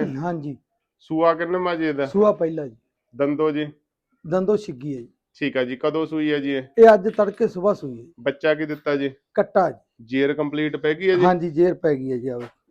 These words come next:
Speaker 2: ਠੀਕ ਹੈ ਜੀ।
Speaker 1: ਹਾਂਜੀ।
Speaker 2: ਕਿੰਨਾ ਕੁ ਕੱਢਿਆ ਬਾਈ ਪਹਿਲੀ ਚਵਾਈ ਚ ਬੋਲਾ ਜੀ ਇਹਦਾ?
Speaker 1: ਇਹ ਬਾਈ ਜੀ ਮੈਂ ਤੜਕੇ ਸਵਾ ਕੁ ਕਿਲੋ, ਡੇਢ ਕਿਲੋ ਤੜਕੇ ਕੱਢਿਆ ਜੀ।
Speaker 2: ਠੀਕ ਹੈ ਜੀ।
Speaker 1: ਤੇ ਹੁਣ ਆ ਤੁਹਾਡੇ ਆਉਣ ਤੋਂ ਅੱਧਾ ਕੁ ਘੰਟਾ ਪਹਿਲਾਂ ਦੋ, ਸਵਾ ਦੋ ਕਿਲੋ ਹੁਣ ਕੱਢਿਆ।
Speaker 2: ਉਹ ਬੱਚਾ ਪੀ ਗਿਆ
Speaker 1: ਹਾਂਜੀ,
Speaker 2: ਹੋਊਗਾ
Speaker 1: ਕੁਛ
Speaker 2: ਜੀ।
Speaker 1: ਬੱਚਾ ਪੀ ਗਿਆ ਜੀ।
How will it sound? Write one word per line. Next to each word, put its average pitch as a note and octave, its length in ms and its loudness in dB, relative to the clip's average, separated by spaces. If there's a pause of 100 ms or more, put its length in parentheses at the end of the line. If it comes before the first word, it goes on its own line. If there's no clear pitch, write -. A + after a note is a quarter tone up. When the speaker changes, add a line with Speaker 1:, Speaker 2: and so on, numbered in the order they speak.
(640)
Speaker 2:
ਠੀਕ A#2+ 220 -8
ਹੈ A2+ 60 -2
ਜੀ। G#2+ 160 -8 (180)
Speaker 1:
ਹਾਂਜੀ। B2+ 160 -16 (260)
Speaker 2:
ਕਿੰਨਾ F3+ 240 0
ਕੁ G3 80 0
ਕੱਢਿਆ F#3 300 0
ਬਾਈ F#3 120 0
ਪਹਿਲੀ F3 300 0
ਚਵਾਈ E3 260 0
ਚ C#3+ 80 -6
ਬੋਲਾ C#3+ 300 0
ਜੀ C#3 120 -4
ਇਹਦਾ? C3 240 -2 (400)
Speaker 1:
ਇਹ C4 80 4
ਬਾਈ A#3+ 200 4
ਜੀ B3 100 0
ਮੈਂ A#3+ 120 2
ਤੜਕੇ A#3 540 6 (380)
ਸਵਾ G#3 320 4
ਕੁ G#3+ 120 -8
ਕਿਲੋ, A3 220 2
ਡੇਢ G#3+ 200 4
ਕਿਲੋ G#3 240 -2
ਤੜਕੇ F3+ 360 -4
ਕੱਢਿਆ G3 300 2
ਜੀ। F#3 240 -4
Speaker 2:
ਠੀਕ C#3+ 180 -4
ਹੈ C3 80 0
ਜੀ। B2 160 -4
Speaker 1:
ਤੇ G#3 140 2
ਹੁਣ G3+ 220 -2
ਆ G#3+ 60 0
ਤੁਹਾਡੇ G#3+ 320 0
ਆਉਣ F3+ 220 0
ਤੋਂ G3 160 0
ਅੱਧਾ A3 220 2
ਕੁ F3+ 140 -10
ਘੰਟਾ F3+ 200 -2
ਪਹਿਲਾਂ F#3+ 320 -4
ਦੋ, F3 280 -2
ਸਵਾ F3+ 260 0
ਦੋ E3+ 200 -2
ਕਿਲੋ F3 200 -2
ਹੁਣ C3 180 -12
ਕੱਢਿਆ। B2+ 300 -8
Speaker 2:
ਉਹ D3 60 2
ਬੱਚਾ B2 300 -4
ਪੀ A#2 220 -6
ਗਿਆ A2 120 -6
Speaker 1:
ਹਾਂਜੀ, F3 180 -2
Speaker 2:
ਹੋਊਗਾ F#3 140 -2
Speaker 1:
ਕੁਛ F3 60 0
Speaker 2:
ਜੀ। E3 60 -8
Speaker 1:
ਬੱਚਾ C#3 280 -10
ਪੀ A#2 200 -20
ਗਿਆ G#2+ 80 -20
ਜੀ। G2+ 60 -20